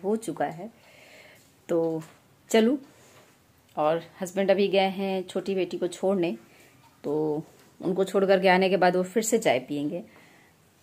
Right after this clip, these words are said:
चलती हूँ, चाय बैठाती हूँ। अभी ज़्यादा time नहीं हुआ था चाय पिए, बस दस या पन्द्रह मिनट हुआ है चाय पिए हमारा, पर वो ठंडी से आ रहे हैं, ठंडा लगेगा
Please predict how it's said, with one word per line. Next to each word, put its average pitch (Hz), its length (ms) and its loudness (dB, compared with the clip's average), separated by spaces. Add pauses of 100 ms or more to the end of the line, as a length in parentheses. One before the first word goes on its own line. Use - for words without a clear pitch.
(180)
चलती 226 280 2
हूँ, 254 220 2 (220)
चाय 175 180 6
बैठाती 196 440 0
हूँ। 214 200 -4
अभी 220 160 -4
ज़्यादा 185 260 2
time 226 220 0
नहीं 220 200 -2
हुआ 214 160 2
था 226 120 -4
चाय 170 240 2
पिए, 190 240 0
बस 185 340 -4
दस 190 260 0
या 196 100 4 (300)
पन्द्रह 165 240 0
मिनट 185 260 -2
हुआ 170 140 0
है 170 80 -2
चाय 156 200 0
पिए 165 200 -4
हमारा, 156 280 -4 (640)
पर 165 100 0
वो 170 100 -2
ठंडी 170 340 -4
से 190 180 -2
आ 180 100 4
रहे 190 120 0
हैं, 190 80 -6
ठंडा 175 260 0
लगेगा 190 400 4